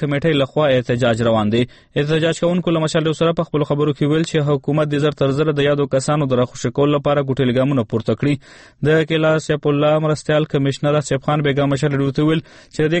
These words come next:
کسانو د موندلو لپاره یې پراخه لټون شروع کړی دی.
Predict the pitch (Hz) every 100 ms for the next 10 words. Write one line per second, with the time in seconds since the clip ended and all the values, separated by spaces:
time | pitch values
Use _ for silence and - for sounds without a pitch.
0 | 170 160 175 175 160 156 151 165 147 147
1 | 143 143 147 147 147 135 143 156 - 143
2 | 135 - 127 123 123 120 120 127 120 117
3 | 110 98 113